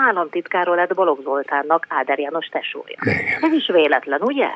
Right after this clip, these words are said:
Speaker 2: Köszönöm szépen Kálmán, Kálmán Olgának. Lesz még azért lépésetek?
Speaker 1: Mi-, ezt nem lehet hagyni. Tehát, hogy Orbán Viktor azt gondolja, hogy itt az évértékelő mondott, ö, üres mondatokat meg-, meg-, megtapsoltatta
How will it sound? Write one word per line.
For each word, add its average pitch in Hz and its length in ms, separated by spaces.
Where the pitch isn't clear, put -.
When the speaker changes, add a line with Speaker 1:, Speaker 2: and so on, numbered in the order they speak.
Speaker 2:
Köszönöm 175 400
szépen 143 380
Kálmán, 120 480
Kálmán 135 360
Olgának. 120 720
Lesz 143 300
még 147 180
azért 143 420
lépésetek? 139 920
Speaker 1:
Mi-, 269 380
ezt 262 240
nem 349 140
lehet 185 260
hagyni. 175 320
Tehát, 220 160
hogy 214 140
Orbán 240 280
Viktor 208 260
azt 214 160
gondolja, 160 520
hogy 156 180
itt 151 140
az 170 100
évértékelő 160 760
mondott, 180 320
ö, - 80
üres 180 360
mondatokat 151 540
meg-, 160 200
meg-, 180 200
megtapsoltatta 143 1160